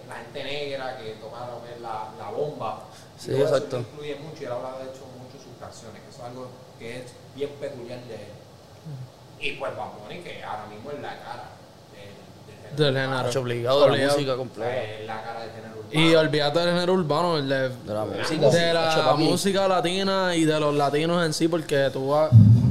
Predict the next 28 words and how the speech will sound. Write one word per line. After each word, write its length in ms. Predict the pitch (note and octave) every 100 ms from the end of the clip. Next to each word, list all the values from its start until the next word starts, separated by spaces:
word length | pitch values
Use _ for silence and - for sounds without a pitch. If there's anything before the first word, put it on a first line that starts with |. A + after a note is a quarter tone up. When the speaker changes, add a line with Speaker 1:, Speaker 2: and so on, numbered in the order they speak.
| - - - - - - -
Speaker 3:
él 120 | C3 E3
no 60 |
hizo 180 | F3+ F3
música 360 | E3+ E3 D#3+ D3+
ahí 120 | D3+
en 100 | D#3
W 260 | D3+ D#3 C#3+
W 360 | D3 C3+ C3 C#3
E, 20 | E3
él 100 | C3+
fue 200 | C3 C#3+
allí 180 | D3 E3
a, 100 | E3+
a 840 | D#3 C#3+ C3+ B2+ B2 C3 B2 A#2+ A2+ - D#3
ganarse 420 | C3 C3 B2+ D3+
un 40 |
cinturón, 460 | D#3 D#3+ D#3+ F3 E3
a 40 |
lo 80 | D3
mejor 180 | C#3 C3
no, 300 | D#3 D#3 D#3 - - - -
no 140 | C#3 C#3
fue 240 | D#3 D#3+
el, 380 | D#3+ D#3 D3+ C#3 - - - -
Speaker 1:
Ah, 180 | - -
claro, 300 | - - -
Speaker 3:
el, 60 | D#3
Speaker 1:
pero 220 | D#3 -